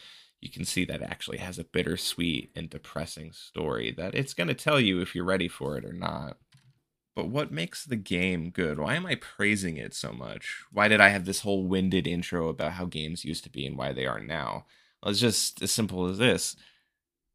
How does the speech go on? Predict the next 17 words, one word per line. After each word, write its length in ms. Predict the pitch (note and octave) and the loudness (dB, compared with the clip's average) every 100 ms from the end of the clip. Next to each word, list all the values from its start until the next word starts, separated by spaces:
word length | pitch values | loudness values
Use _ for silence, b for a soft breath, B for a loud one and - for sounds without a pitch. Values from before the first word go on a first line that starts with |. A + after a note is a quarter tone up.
| - | -6
Kena 520 | - B2+ A#2+ G#2 - | 2 6 8 6 4
knows 480 | G2+ F#2+ G#2+ A#2+ F#2+ | 4 6 6 6 4
what 140 | F#2 | 2
it 120 | E2 | 4
is. 520 | F2 E2 D#2 G2 - - _ _ | 2 2 0 -4 -6 -8 _ _
It's 100 | - | -8
a 60 | |
game 480 | F#2 G2 G#2 G2 F2 | 2 8 8 8 4
that's 220 | D#2 D#2+ | 0 -4
meant 180 | F2 F2 | -4 -6
to 80 | - | -8
be 120 | - | -10
fun. 520 | - - F2+ - F#2 - _ _ _ _ - | -8 -2 -2 -2 -10 -16 _ _ _ _ 2
And 100 | F2+ | 4
it 80 | |
doesn't 340 | E2+ G2+ G#2 F#2 | 6 6 4 -4
try 680 | - F#2+ F#2 E2+ D#2+ F2+ | 0 2 4 2 0 -4